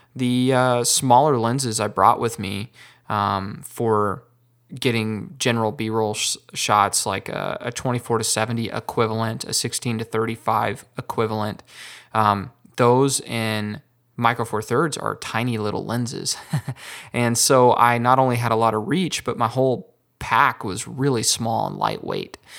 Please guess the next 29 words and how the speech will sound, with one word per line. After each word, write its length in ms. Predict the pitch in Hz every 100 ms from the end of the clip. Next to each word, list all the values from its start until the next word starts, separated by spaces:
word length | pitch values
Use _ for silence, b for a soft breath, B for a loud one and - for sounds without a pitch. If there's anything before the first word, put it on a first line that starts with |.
| B B
because 200 | - 139
those 180 | 135 135
lenses 360 | 143 220 117 107
are 140 | 107
much 260 | 120 117 -
smaller 420 | 123 110 120 110
than 300 | 110 107 107
their 100 | 113
full 200 | - 117
frame 420 | - 113 113 127
counterparts. 720 | - 113 143 - - - - B B B
So 140 | - 143
I 60 |
remember 460 | 151 160 190 208 160
taking 400 | 127 160 165 165
that, 300 | 131 127 123 - _ -
you 120 | 127
know, 100 | 113
that 220 | 110 110
system 420 | - 135 - 131
with 180 | 123 120
me, 200 | 123 120
the 100 | 110
G 220 | - 120
H 100 | 120
four, 400 | - 117 117 117
the 120 | 120 113
Blackmagic 640 | 113 110 113 113 123 -
Pocket 340 | 120 113 -